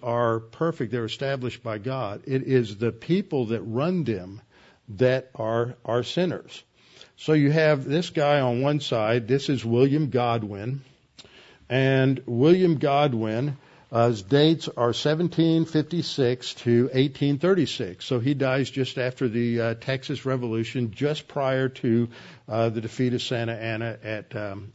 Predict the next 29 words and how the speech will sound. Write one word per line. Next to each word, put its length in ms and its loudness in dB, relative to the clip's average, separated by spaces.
at 200 -8
San 280 -4
Jacinto. 640 -4
Those 300 2
are 80 2
his 240 2
dates. 360 0
So 200 2
he's 260 0
twenty 400 0
years 320 6
old 480 4
when 240 0
the 140 4
Declaration 680 0
of 100 -2
Independence 720 -4
is 100 -8
signed. 480 -10
He 160 6
was 280 4
an 100 0
English 440 4
journalist, 720 2
a 140 2
political 500 2
philosopher 680 -2
and 120 0
novelist. 640 -2